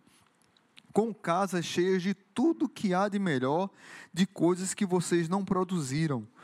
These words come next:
com cisternas que vocês não cavaram, com vinhas e oliveiras que vocês não plantaram.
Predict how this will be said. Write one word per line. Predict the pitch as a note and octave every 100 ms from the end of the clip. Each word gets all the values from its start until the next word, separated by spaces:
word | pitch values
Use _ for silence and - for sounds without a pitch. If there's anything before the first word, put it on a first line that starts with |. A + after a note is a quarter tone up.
| - - -
com | - A3 A#3
cisternas | A#3 C#3+ - E3 F#3 G3 E3+ C3+
que | - F#3
vocês | F#3 F#3 - F#3 G3 F3+ F3
não | F3 F#3 A3+
cavaram, | A3 A3 F3 A#2+ C3+ E3+ F#3 C#3+ G#2 - - -
com | A3+ A#3 E3+
vinhas | C3+ F3 C4 B3 F#3 D#3
e | F#3
oliveiras | F3+ C3+ A#2+ E3 G3 D#3+ -
que | F#3+
vocês | F3+ F3+ - F3+ F3
não | F3 F#3+ B3
plantaram. | A#3 G3+ E3 - C#3+ D3+ C#3+ A2